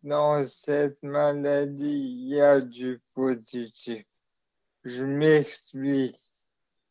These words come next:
Euh, cette maladie, elle l'oblige à s'adapter.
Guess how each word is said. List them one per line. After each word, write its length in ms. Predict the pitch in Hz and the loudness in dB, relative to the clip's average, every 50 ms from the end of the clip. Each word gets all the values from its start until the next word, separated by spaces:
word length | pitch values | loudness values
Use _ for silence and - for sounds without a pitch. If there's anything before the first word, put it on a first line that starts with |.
| _ - | _ 0
Euh, 260 | 110 135 143 151 143 | 4 4 4 4 4
cette 560 | 139 - - - 147 143 147 151 147 147 - | 0 -4 -2 2 4 4 6 4 4 0 -4
maladie, 920 | 143 139 139 139 139 143 139 139 139 139 139 139 139 143 143 139 147 165 | -6 -2 0 2 2 4 4 4 6 6 8 8 8 6 4 2 -2 -2
elle 540 | 170 165 160 143 135 131 127 131 127 131 139 | 2 4 6 6 8 6 6 4 2 0 0
l'oblige 920 | 147 151 151 151 143 139 135 143 156 160 160 165 160 156 143 123 117 123 127 | 2 4 4 4 2 2 0 -4 -4 -2 0 0 0 0 -2 -4 -4 0 4
à 380 | 120 120 120 117 117 120 123 | 6 8 8 8 8 6 4
s'adapter. 1300 | 117 - - - 131 131 131 131 127 120 120 117 120 123 120 117 113 107 - _ _ 131 131 135 139 139 | 2 -2 -6 -4 2 4 6 6 4 4 0 0 2 6 6 6 6 4 -2 _ _ -2 -2 -2 -4 -8